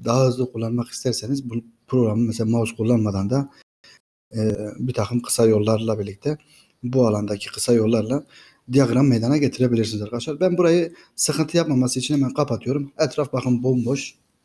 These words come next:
Evet. Boş bir şekilde yer alıyor. Şurada üst kısımda bakın arkadaşlar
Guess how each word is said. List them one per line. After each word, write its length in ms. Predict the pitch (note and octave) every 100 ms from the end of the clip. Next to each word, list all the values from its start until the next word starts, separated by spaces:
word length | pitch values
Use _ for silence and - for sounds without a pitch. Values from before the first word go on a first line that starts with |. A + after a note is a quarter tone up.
| _ - - - A#2
Evet. 220 | A2 G2 _ _ _ _ _ _
Boş 200 | C3 B2
bir 60 | A2+
şekilde 400 | A#2 G#2 A2 A2
yer 160 | A#2
alıyor. 340 | A2 G2+ C3+ - - _ _ -
Şurada 380 | - F#3 D#3
üst 220 | D3 E3 -
kısımda 400 | B2 C#3 C3+ B2+
bakın 200 | A#2 B2
arkadaşlar 600 | A2 A#2 G#2+ C#3 C#3